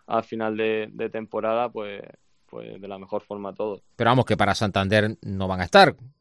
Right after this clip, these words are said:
Speaker 2: digo yo, o sea, o, o, ¿te ves tú como titular en, en el Sardinero?
Speaker 1: Pues no lo sé, ya es lo que estamos trabajando esta semana, pues a ver si, si tengo la oportunidad de jugar de titular, intentaré aprovecharla y, y bueno, eh,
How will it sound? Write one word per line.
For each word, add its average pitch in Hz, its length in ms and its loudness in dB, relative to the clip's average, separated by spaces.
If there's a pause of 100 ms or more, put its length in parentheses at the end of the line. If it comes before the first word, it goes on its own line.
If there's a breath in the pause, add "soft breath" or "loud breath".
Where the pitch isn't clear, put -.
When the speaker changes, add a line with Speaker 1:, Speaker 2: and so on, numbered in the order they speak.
Speaker 2:
digo 101 320 -4
yo, 147 280 4
o 64 100 -16
sea, 76 240 -8
o, - 240 -10 (100)
o, - 140 -12 (320)
¿te 110 100 2
ves 143 180 8
tú 160 140 8
como 131 180 6
titular 135 360 4
en, 123 260 -4
en 123 100 -2
el 117 80 0
Sardinero? 131 440 0 (1400 loud breath)
Speaker 1:
Pues 120 140 0
no 127 160 4
lo 120 140 2
sé, 107 420 2
ya 107 640 -2
es 107 60 -8
lo 110 120 -8
que 110 60 -6
estamos 113 300 -8
trabajando 113 380 -8
esta 110 140 -14
semana, 113 420 -12
pues 107 180 -16
a 101 60 -14
ver 104 120 -18
si, 104 260 -20 (540)
si 113 720 -4
tengo 117 220 -2
la 113 60 2
oportunidad 113 420 -6
de 113 80 -4
jugar 113 260 -2
de 110 80 -4
titular, 117 540 -6
intentaré 107 480 -12
aprovecharla 110 840 -8
y, 98 260 -16 (160)
y - 140 -20
bueno, 104 280 -18 (140)
eh, - 220 -18